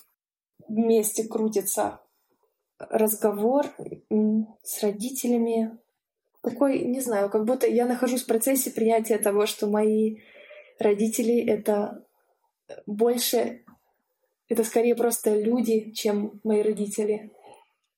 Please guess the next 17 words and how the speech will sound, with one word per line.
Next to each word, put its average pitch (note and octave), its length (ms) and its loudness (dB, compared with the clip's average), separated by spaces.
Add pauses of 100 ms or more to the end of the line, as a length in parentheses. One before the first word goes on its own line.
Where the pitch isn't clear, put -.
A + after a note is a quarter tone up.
(1120)
Наверное, A3+ 920 2
мне A#3 220 2
легче B3 400 0
их A#3 120 -4
принимать A3 500 2
такими, G#3+ 380 0
какие G#3+ 400 0
они G#3+ 200 0
есть, A#3 300 -2
потому G#3 380 -2
что G3+ 880 -8 (200)
как A3 180 -4
раз G#3+ 180 0
благодаря G#3 480 0
вот G3+ 180 -4
этой G3+ 260 -2
дистанции. A3 800 -2